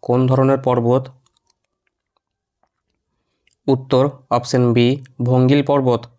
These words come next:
হিমালয় পর্বতমালা হচ্ছে ভঙ্গিল পর্বত। নেক্সট কোশ্চেন, হিমালয়ের সর্বোচ্চ শৃঙ্গ কোনটি? উত্তর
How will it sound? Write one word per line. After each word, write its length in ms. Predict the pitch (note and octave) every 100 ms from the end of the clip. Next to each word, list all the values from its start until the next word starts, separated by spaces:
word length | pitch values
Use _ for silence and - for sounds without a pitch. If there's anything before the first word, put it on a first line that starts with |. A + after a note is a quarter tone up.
| _ _ _ _ B2+
হিমালয় 340 | B2 B2 C3
পর্বতমালা 540 | C3 B2+ B2+ C3 B2
হচ্ছে 460 | B2 B2 C3 D#3 - - _ - A#2+
ভঙ্গিল 340 | B2+ C3 C#3+
পর্বত। 480 | C#3+ C#3+ B2+ B2 - _ _ _ _ _ _ _ _ _ _ _ _ _ _ _ _ A#2+
নেক্সট 260 | B2 B2+
কোশ্চেন, 480 | - C#3+ - B2+ C#3 - _ _ -
হিমালয়ের 540 | C3 C3 C3 B2+ B2 E3+ -
সর্বোচ্চ 460 | - B2 B2 B2+ C#3+
শৃঙ্গ 520 | - C3+ B2+ B2 C#3 -
কোনটি? 600 | B2 B2 A#2+ A#2+ C3+ - _ _ _ _ _ _ _ _ _ _ _ _ _ _ _ _ _
উত্তর 480 | A2 B2+ - B2 C#3